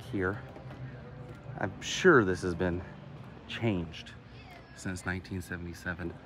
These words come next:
but we're gonna match this up the best of our ability.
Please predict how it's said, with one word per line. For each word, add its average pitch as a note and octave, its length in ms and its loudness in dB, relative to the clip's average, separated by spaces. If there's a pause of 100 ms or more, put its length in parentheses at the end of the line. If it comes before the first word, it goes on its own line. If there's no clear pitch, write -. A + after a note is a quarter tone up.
(140)
but E2+ 60 2
we're G2 120 8
gonna A#2 140 6
match F#2+ 320 4
this - 260 2
up G2 180 6
the - 60 -2
best - 520 4 (480)
of F#2+ 120 6
our G2+ 180 10
ability. E2 420 4